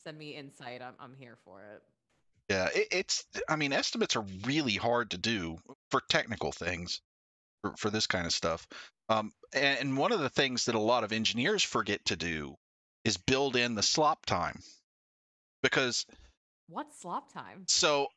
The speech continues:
Speaker 2: yeah, I can, I can do this thing in four hours, so I'm gonna say half a day for this. Well,
Speaker 1: Yeah.
Speaker 2: yeah, so I can get my initial coding done in four hours.
Speaker 1: Yes.
Speaker 2: And then I have to test it and debug it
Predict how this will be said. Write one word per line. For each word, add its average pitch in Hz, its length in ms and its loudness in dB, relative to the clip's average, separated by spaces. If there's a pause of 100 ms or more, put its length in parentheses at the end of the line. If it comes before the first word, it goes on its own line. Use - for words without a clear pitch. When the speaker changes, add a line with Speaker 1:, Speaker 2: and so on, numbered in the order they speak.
(140)
Speaker 2:
yeah, 190 300 4
I - 160 6
can, - 200 -2
I 240 140 6
can 208 140 -6
do 214 180 0
this 190 220 4
thing 185 220 4
in 135 80 0
four 160 300 4
hours, 104 380 4
so 123 320 4
I'm 143 140 4
gonna 156 120 0
say 139 200 2
half 127 320 2
a - 20 -2
day 117 220 2
for 107 160 -4
this. 69 340 0 (320)
Well, 147 320 4
Speaker 1:
Yeah. 151 280 -4 (200)
Speaker 2:
yeah, 139 300 6
so 151 200 2
I 170 120 6
can - 80 -12
get 180 160 2
my 151 100 6
initial 147 400 2
coding 208 500 2
done 107 220 6
in 98 120 -2
four 104 300 4
hours. 95 640 2
Speaker 1:
Yes. 143 580 -8
Speaker 2:
And 131 160 4
then 202 220 4
I 185 100 6
have 165 340 2
to 127 360 0 (220)
test 151 340 4
it 170 220 4
and 110 100 -4
debug 139 560 4
it 165 220 4